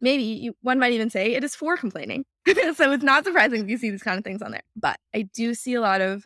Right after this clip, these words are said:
rhetoric about the author has no say over their cover. So I would say that there are kind of two ways of thinking about this. But first of all, I wanna say that it is normally not true that an author has no say over their cover. And I'm saying that as an absolute, like, no say.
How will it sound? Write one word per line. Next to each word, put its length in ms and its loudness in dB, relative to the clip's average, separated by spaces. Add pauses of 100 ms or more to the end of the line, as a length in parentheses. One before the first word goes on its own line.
rhetoric 400 0
about 420 -2
the 140 -6
author 260 -2
has 260 -4
no 340 -2
say 380 -4
over 220 -4
their 120 -10
cover. 420 -10 (240)
So 440 -4 (220)
I 60 2
would 160 0
say 140 0
that 120 -6
there 120 0
are 40 -4
kind 220 -4
of 140 -8
two 540 -2
ways 360 0
of 80 -8
thinking 260 -4
about 140 -4
this. 320 -4 (200)
But 240 -2
first 340 -4
of 40 -2
all, 60 2
I 80 -2
wanna 200 -4
say 300 -6
that 160 -6
it 160 -8
is 140 -8
normally 400 -2
not 240 -4
true 320 -4 (180)
that 140 -2
an 80 -4
author 280 -4
has 280 -6
no 440 -2
say 280 -2
over 140 -6
their 100 -4
cover. 320 -6
And 100 -2
I'm 80 -2
saying 200 -2
that 160 0
as 100 -8
an 100 -10
absolute, 520 -6
like, 180 -10
no 340 2
say. 460 -2